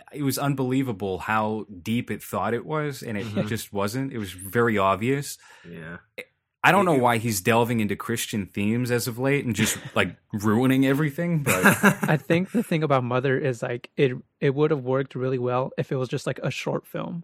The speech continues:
Speaker 3: Like, if he
Speaker 1: I
Speaker 3: just
Speaker 1: agree
Speaker 3: did a
Speaker 1: with that.
Speaker 3: short film or something like that. Like, I think he, it stretched way too long. Like, that, that whole time I was watching, I was like, "This could have been done in, like, fifteen to thirty minutes."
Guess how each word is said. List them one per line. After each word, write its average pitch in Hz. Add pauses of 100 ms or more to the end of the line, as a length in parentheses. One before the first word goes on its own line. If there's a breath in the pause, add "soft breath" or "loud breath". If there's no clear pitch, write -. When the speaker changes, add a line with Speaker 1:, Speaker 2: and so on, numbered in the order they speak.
(160)
Speaker 3:
Like, 143
if 131
he 117
Speaker 1:
I 135
Speaker 3:
just 139
Speaker 1:
agree 139
Speaker 3:
did 131
a -
Speaker 1:
with 123
that. 82
Speaker 3:
short 143
film 131
or 127
something 120
like 120
that. 123 (120)
Like, - (120)
I 139
think 143
he, 131 (600)
it 147
stretched -
way 143
too 135
long. 123 (100)
Like, 131
that, 165
that 143
whole 151
time 135
I 131
was 123
watching, 127
I -
was 117
like, 117
"This 131
could 139
have 120
been 120
done 117 (760)
in, 127
like, 113
fifteen 123
to 127
thirty 120
minutes." 113